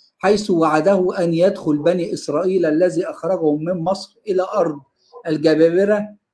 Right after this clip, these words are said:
المسماة أرض الميعاد وهي أرض فلسطين، أن الواحد يهزم ألفًا والاثنان يهزمان ربوة،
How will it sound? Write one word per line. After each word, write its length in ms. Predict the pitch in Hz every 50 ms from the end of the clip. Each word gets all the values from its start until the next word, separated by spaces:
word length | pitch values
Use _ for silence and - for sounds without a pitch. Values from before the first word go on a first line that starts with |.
| _ _ _ _ _ -
المسماة 840 | 165 156 165 156 143 - 160 151 156 170 180 185 180 190 208 208 185
أرض 180 | 185 165 156 160
الميعاد 600 | 156 156 156 156 156 151 160 180 190 190 185 160
وهي 280 | 151 147 151 165 185 175
أرض 300 | 185 185 175 170 160 143
فلسطين، 680 | - - 156 151 147 - - - 196 196 190 175 170 _ _ _ _ _ _ _ _ _ _ _ _ _ _ _ _ _ _ _ _ _ _ _ _ _ -
أن 240 | 185 185 196 202 202
الواحد 600 | 202 202 202 220 247 254 254 - 226 214 175 165
يهزم 680 | 190 226 233 196 202 185 147 147 175 196 196 208 202 202 - - - - _ _ _ _ -
ألفًا 540 | 190 185 180 160 143 - - 131 120 110 110 - _ _ _ _ _ _ _ _ _
والاثنان 680 | 147 151 160 190 208 196 - - 190 196 214 220 214 202
يهزمان 640 | 185 170 160 147 127 135 156 156 175 185 196 190 170 160 160 156
ربوة، 440 | 165 156 143 131 127 120 104 - -